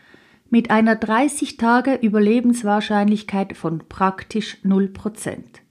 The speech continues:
Eine Studie aus Frankreich suggeriert nun, dass in dieser Situation eine Fibrinolyse respektive Thrombolyse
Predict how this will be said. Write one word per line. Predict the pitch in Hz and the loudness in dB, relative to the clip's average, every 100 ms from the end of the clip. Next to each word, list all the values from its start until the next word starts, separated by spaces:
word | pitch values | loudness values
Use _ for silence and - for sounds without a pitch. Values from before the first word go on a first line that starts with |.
| _ _ _ _ _ _ _ _ | _ _ _ _ _ _ _ _
Eine | - 240 262 | 2 4 4
Studie | - 294 302 233 | 2 0 2 2
aus | 196 190 | 0 -4
Frankreich | - 185 196 208 - 254 262 - | -2 0 0 -2 -2 -2 -2 -2
suggeriert | 226 208 196 214 247 | 0 2 2 2 2
nun, | 254 277 302 285 - - - - | 4 4 2 -6 -20 -20 -20 -4
dass | 247 - | -4 -2
in | 226 214 | 2 2
dieser | 240 311 302 285 | 4 2 2 0
Situation | 240 233 196 196 - 214 233 262 254 | 0 0 -2 -4 -2 0 2 2 2
eine | 190 180 | 0 -2
Fibrinolyse | - - 262 262 226 202 190 214 240 269 262 | -6 -2 -2 2 4 4 4 2 2 -2 -2
respektive | 202 226 - - 302 - 277 269 233 - | 0 -2 -2 -8 -10 -4 -4 -2 -4 -4
Thrombolyse | - 269 226 175 208 214 254 | 0 2 4 4 2 2 -2